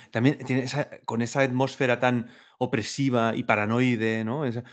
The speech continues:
me, me acaba dando miedo también, porque es como, ¿no? Esa amenaza constante al personaje.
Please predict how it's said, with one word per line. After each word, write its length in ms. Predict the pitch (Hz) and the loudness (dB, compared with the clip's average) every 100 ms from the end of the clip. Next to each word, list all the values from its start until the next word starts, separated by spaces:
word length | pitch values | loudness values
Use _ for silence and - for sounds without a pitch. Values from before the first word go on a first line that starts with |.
| - | -10
me, 220 | 113 120 | -6 -4
me 640 | 113 117 117 104 107 107 85 | -6 -10 -10 -10 -10 -8 -10
acaba 420 | 98 110 110 135 | -10 -6 0 2
dando 240 | 127 139 | 2 0
miedo 300 | 110 139 180 | 2 2 2
también, 360 | 101 95 98 90 | 0 -4 -6 -10
porque 180 | 90 92 | -14 -16
es 60 | 90 | -12
como, 340 | 120 117 104 | -8 -6 -6
¿no? 140 | 98 135 | -8 -12
Esa 140 | - | -12
amenaza 320 | 104 104 110 | -10 -8 -6
constante 420 | 120 110 - 110 110 | -6 -6 -4 -4 -4
al 80 | |
personaje. 520 | 104 104 107 104 - | -6 -8 -8 -8 -10